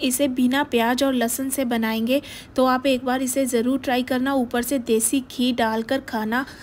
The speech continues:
बहुत मज़ा आता है इसे खाकर और बहुत स्वादिष्ट और सिंपल सी सब्जी बनकर तैयार होती है। कोई भी इसमें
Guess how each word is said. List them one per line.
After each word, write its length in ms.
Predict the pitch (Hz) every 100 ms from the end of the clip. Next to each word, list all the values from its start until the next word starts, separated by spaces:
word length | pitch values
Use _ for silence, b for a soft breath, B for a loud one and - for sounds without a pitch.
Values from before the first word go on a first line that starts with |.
| B
बहुत 400 | 302 240 269 277 247
मज़ा 280 | 240 254 302
आता 240 | 254 262
है 140 | 254
इसे 200 | 277 - 277
खाकर 420 | 247 247 233 254
और 180 | 254 262
बहुत 300 | 247 349 359
स्वादिष्ट 640 | - 262 262 233 320 330 302
और 120 | 302
सिंपल 540 | - 320 339 - 370
सी 160 | 339 320
सब्जी 400 | - 254 240 277
बनकर 360 | 247 226 226 311
तैयार 280 | - 247 233
होती 300 | 208 - 240
है। 220 | 226 240 247 -
कोई 260 | - 277 294
भी 280 | 294 285 302 330
इसमें 420 | 262 247 277 269